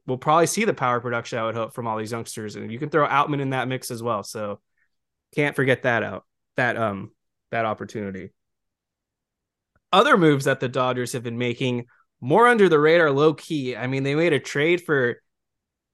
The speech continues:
Yanni Hernandez from the Athletics, someone I've never heard of. Very minimal experience, but he's a twenty-four-year-old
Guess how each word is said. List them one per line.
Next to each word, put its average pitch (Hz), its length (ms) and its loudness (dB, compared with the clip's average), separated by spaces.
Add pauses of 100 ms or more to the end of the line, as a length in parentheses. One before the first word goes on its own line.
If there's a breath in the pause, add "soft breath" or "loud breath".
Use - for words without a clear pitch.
(140)
Yanni 147 420 0
Hernandez 147 500 -4
from 127 160 -8
the 127 120 -2
Athletics, 123 720 -4
someone 147 320 -4
I've 127 120 -4
never 127 260 -2
heard 123 220 -2
of. 131 180 -4 (260)
Very 180 300 4
minimal 139 400 0
experience, 120 680 -6 (300 soft breath)
but - 80 -16
he's 117 120 -6
a 131 60 -2
twenty-four-year-old 147 1040 2